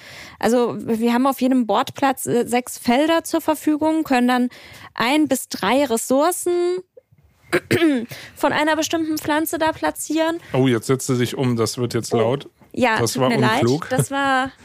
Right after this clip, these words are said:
Speaker 1: das war laut. Ähm, ja, und müssen halt eben die Pflanzen dann ausgeben,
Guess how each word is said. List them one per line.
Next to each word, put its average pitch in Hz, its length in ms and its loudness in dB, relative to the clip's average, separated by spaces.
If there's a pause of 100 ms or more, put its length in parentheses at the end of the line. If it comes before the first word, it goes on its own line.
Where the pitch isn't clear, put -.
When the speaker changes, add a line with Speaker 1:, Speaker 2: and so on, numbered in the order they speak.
(420)
Speaker 1:
das 233 220 -2
war 233 100 2
laut. 226 380 0 (400)
Ähm, 285 480 2 (120)
ja, 226 440 0
und 240 180 2
müssen 285 320 0
halt 226 220 0
eben 247 420 0
die 247 300 -2
Pflanzen 262 560 0
dann 247 240 0
ausgeben, 277 760 -2